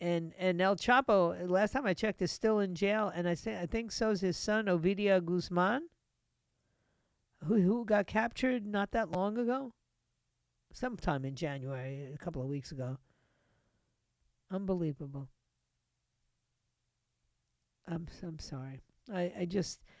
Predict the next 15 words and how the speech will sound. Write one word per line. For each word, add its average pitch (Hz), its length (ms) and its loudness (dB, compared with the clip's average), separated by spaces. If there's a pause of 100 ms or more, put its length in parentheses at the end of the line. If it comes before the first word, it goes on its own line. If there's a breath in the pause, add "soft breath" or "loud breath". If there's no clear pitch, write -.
(120)
it's - 100 -12
one 220 140 6
of 247 60 4
those 240 200 8
days. 170 400 4
I 165 120 -6
couldn't 196 280 -2
come 202 200 2
up 196 160 4
with 180 140 4
a 156 100 2 (300)
story 208 640 6 (440 soft breath)
that 165 260 6
is 160 260 0
not, 180 520 4